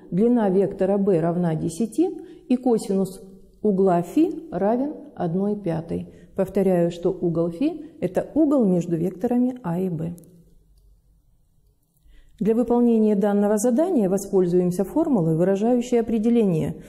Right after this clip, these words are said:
"скалярное произведение". Скалярное произведение вектора А на вектора Б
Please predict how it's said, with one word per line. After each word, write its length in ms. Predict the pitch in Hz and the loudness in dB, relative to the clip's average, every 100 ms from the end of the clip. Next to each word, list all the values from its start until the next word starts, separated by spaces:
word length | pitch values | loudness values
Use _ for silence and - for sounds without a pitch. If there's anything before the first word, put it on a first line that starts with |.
| - | -14
"скалярное 640 | - 208 196 165 165 165 165 | -4 0 2 2 0 -2 -2
произведение". 800 | 185 180 170 170 165 175 175 180 180 175 - _ _ _ _ _ _ _ _ _ _ _ _ _ _ _ | 0 0 0 0 -2 -2 -6 -10 -16 -20 -20 _ _ _ _ _ _ _ _ _ _ _ _ _ _ _
Скалярное 580 | - 269 277 262 247 247 | -4 0 2 4 4 4
произведение 760 | 240 247 226 240 226 220 202 202 | 2 2 4 4 4 4 4 4
вектора 520 | 208 208 214 220 214 | 2 2 0 0 0
А 180 | 214 185 | 0 2
на 140 | 185 | 2
вектора 460 | 185 185 185 214 233 | 2 2 0 0 2
Б 220 | 226 349 | 2 0